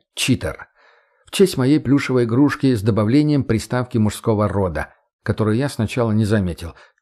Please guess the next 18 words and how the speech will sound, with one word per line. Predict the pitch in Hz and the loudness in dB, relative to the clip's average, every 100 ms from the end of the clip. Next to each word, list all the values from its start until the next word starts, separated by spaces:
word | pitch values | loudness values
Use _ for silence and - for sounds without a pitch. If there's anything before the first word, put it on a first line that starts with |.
| - | -4
точнее | 123 - 131 127 | -4 -2 0 4
и | |
не | 123 117 | 4 2
искал | - 131 135 | 0 -4 -4
особо, | - 98 76 - _ _ | -4 -4 -4 -10 _ _
плюс | - 196 - | -4 -4 -2
его | 110 107 131 | 0 2 2
везучесть. | 117 95 98 - - - _ _ _ _ | 2 0 -4 -6 -14 -20 _ _ _ _
Может, | 127 113 | -2 0
дети | 120 131 131 | 0 0 0
ему | 123 120 | 2 2
нюх | 110 156 - | 4 2 2
отбили, | 104 87 78 65 - _ _ _ - | -2 -2 -4 -8 -14 _ _ _ -4
но | 104 | -2
посланника | 123 - 170 170 - | -2 -2 0 0 0
Камаджора | - 139 127 107 131 135 | 0 0 0 2 2 2
вон | 101 117 110 | 2 0 0
проглядел. | 110 101 104 82 69 | -2 0 0 -2 -6